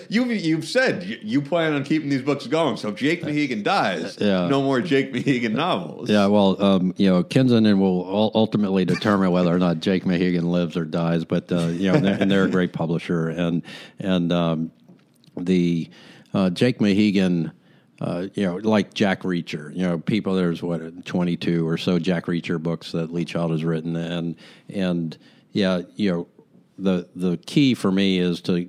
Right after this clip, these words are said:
Speaker 2: get Mohegan in these situations, and it's not so much is he gonna live or die, but is the problem gonna be solved? Is the conflict gonna be resolved in a positive way?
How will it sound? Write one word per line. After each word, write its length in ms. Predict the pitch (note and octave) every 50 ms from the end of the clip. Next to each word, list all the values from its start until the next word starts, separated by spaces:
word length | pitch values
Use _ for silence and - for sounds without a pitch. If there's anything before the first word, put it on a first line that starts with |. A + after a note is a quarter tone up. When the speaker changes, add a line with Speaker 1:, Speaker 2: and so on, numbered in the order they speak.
| - _ -
Speaker 2:
get 180 | - D3+ C3 A#2
Mohegan 420 | A2+ G2+ G2+ A2+ G#2+ G2 G2+ G2
in 140 | F#2+ F#2 F2+
these 200 | F2 E2+ E2 -
situations, 1200 | - - G#2+ F#2 - F#2+ F2 F2 A2+ B2+ B2+ - - F#2 E2+ E2 E2 D#2+ D#2+ D#2+ D#2+ D#2+ - - - - - - - - - _ -
and 300 | - G#2 G2+ G2 F#2+ F#2+
it's 160 | F#2 - -
not 200 | B2 C3 D3 C#3
so 160 | - - A#2+ G#2
much 300 | G2+ G2 F#2+ F2 - F2+
is 140 | E2+ D#2
he 160 | - B2+ C#3 B2+
gonna 200 | A2 F#2+ F2+ F2
live 220 | E2+ F2 E2 E2
or 80 | E2 D#2
die, 380 | D2+ F2+ E2 E2 E2 E2+ E2+
but 180 | D#2 E2 E2+ F2
is 160 | F2+ E2 -
the 120 | - F2+
problem 500 | - - - - A2+ G#2+ G2 G2 F2+ E2
gonna 180 | E2 F2+ E2 E2
be 140 | D#2 D#2+ D#2+
solved? 520 | - - - F2 E2 D#2+ D#2 D#2 D2+ - F2+
Is 160 | E2 D2+ -
the 80 | E2+
conflict 600 | - - - - A2+ A2 G#2 - - F#2+ F2 E2 -
gonna 200 | F2 E2+ E2 D#2+
be 140 | D#2+ E2+ D#2
resolved 640 | D#2 D#2+ D#2 D2+ E2 E2 D#2 D#2+ D#2+ D#2 D2+ F#2+
in 120 | F2+ E2
a 40 | D#2+
positive 520 | D2+ - - F2+ F2 E2 D#2+ E2 E2 D#2 E2
way? 340 | E2+ E2 D#2+ D#2+ D#2+ D2+